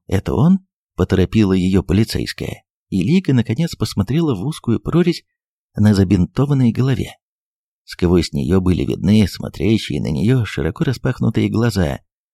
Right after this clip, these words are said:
в которых отчетливо, как в книге,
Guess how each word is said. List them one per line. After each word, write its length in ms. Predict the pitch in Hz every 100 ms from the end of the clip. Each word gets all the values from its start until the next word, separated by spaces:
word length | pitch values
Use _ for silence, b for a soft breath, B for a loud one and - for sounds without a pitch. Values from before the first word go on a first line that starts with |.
| _ _ _ -
в 40 |
которых 480 | - - 175 175 -
отчетливо, 640 | - 104 - 175 165 143 113
как 220 | - 131
в 100 | -
книге, 640 | - 76 98 165 151 113